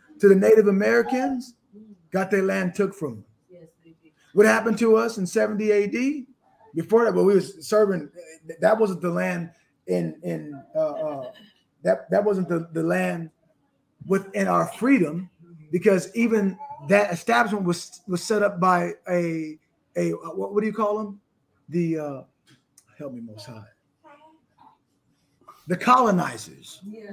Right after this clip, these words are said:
Speaker 2: that's what my sister
Speaker 1: So you had the colonizers that was over, and that was, you get what I'm saying, the Caesars of Rome domineering over the Hebrews in Judea. See?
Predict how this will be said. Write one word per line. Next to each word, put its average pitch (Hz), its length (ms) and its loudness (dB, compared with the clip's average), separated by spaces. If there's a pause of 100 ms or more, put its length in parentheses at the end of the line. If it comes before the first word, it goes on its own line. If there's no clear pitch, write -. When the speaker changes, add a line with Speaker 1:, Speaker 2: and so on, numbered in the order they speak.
(160)
Speaker 2:
that's 247 240 -20
what 214 340 -20
my 240 180 -14 (140)
sister - 340 -20
Speaker 1:
So - 100 -4
you 214 160 6
had 233 100 6
the 196 100 2
colonizers 220 760 6
that 196 120 4
was 185 220 -4
over, 226 420 6
and 180 160 -2
that 226 160 0
was, 196 460 -2 (500)
you 185 120 -4
get 214 100 2
what 214 100 6
I'm 202 120 0
saying, 214 260 0
the 175 80 0
Caesars 170 720 -2
of 147 200 -6
Rome 233 560 2 (1500)
domineering 233 880 4
over 208 240 4
the 180 140 2
Hebrews 196 500 2 (600)
in 208 180 0
Judea. 214 580 0 (1800)
See? 247 420 2